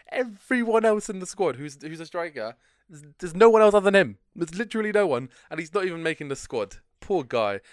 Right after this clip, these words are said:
and we refuse to let him go out on loan. What, what insanity is this? Like, uh, I mean, we get, I mean, let's, let's do the window. The window just, that window just pissed me off so much. We let Danny Rose, Cole Peters go out on loan, two fullbacks,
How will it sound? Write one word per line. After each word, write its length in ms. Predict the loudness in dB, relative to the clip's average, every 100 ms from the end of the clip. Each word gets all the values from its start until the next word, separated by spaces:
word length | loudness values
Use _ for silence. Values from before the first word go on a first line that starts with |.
| -8
and 200 | -6 -4
we 60 | -2
refuse 360 | -2 -2 -4 -2
to 60 | 0
let 120 | 0
him 60 |
go 180 | 2 2
out 100 | 2
on 100 | 2
loan. 240 | -4 -6 -8
What, 280 | -10 -8
what 120 | -8 -10
insanity 520 | -8 -6 -6 -8 -12
is 160 | -12
this? 240 | -16 -20 _ _ _ _
Like, 180 | -14 -12
uh, 280 | -14 -18 -18 -20 -20 -14
I 40 | -12
mean, 140 | -12
we 60 | -10
get, 180 | -10
I 60 | -10
mean, 120 | -10
let's, 280 | -10 -10 -12
let's 120 | -16
do 80 | -16
the 60 | -16
window. 200 | -14 -12
The 60 |
window 180 | -12 -12
just, 200 | -16 -20 _ _ _
that 140 | -12 -6
window 300 | -4 -2 -4 -6
just 180 | -16 -16 _ _ _
pissed 380 | 0 0 0 -8
me 180 | -8 -2
off 260 | -2 -4
so 260 | -8 -8 -8
much. 340 | -10 -16 -20 -20 _
We 100 | -10
let 200 | -6 -6 _ -14
Danny 260 | -6 -4 -2
Rose, 420 | -2 -2 -4 -12 _ _ _ -8
Cole 220 | -2 -2
Peters 340 | -4 -12 -12 -6
go 120 | -2
out 80 | -2
on 100 | -4
loan, 200 | -8 -8 -10
two 160 | -8
fullbacks, 640 | -4 -4 -4 -10 -14 -20